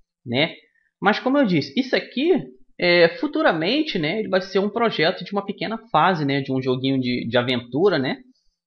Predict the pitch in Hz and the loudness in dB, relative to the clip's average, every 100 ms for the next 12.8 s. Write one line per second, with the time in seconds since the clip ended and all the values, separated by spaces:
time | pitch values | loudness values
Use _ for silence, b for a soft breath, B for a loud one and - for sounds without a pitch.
0 | _ 127 127 139 151 147 151 147 - 143 | _ -8 -6 -2 2 2 2 0 2 2
1 | 143 131 123 120 135 131 170 151 120 120 | 2 0 -2 2 2 4 2 2 0 0
2 | 120 127 127 131 127 226 220 - - _ | 0 0 0 0 2 2 2 -2 -18 _
3 | _ _ _ - 135 190 190 185 220 233 | _ _ _ -6 -4 -4 -4 -2 -2 -6
4 | - _ _ _ _ _ _ _ _ _ | -10 _ _ _ _ _ _ _ _ _
5 | _ - 139 - 180 220 139 - - _ | _ -4 -4 -4 -4 -2 -2 -4 -20 _
6 | 156 180 196 202 208 214 220 208 208 214 | 0 2 2 2 4 4 6 4 4 0
7 | - 196 202 208 208 - 208 208 208 208 | 0 -2 -2 -2 -4 4 4 6 2 2
8 | 196 202 226 220 156 120 117 117 131 120 | -2 0 0 -2 -2 -2 -4 -6 -2 2
9 | 156 185 b b _ - 175 180 190 170 | 2 0 b b _ -2 -2 0 0 0
10 | 165 165 156 - 127 - 131 127 120 - | -2 -4 -4 -4 -8 -6 -2 -2 -2 -4
11 | - 160 180 - 190 160 135 147 156 139 | 0 2 2 2 4 4 4 4 2 0
12 | - 113 120 - 185 214 151 113 | -2 0 0 0 4 4 4 0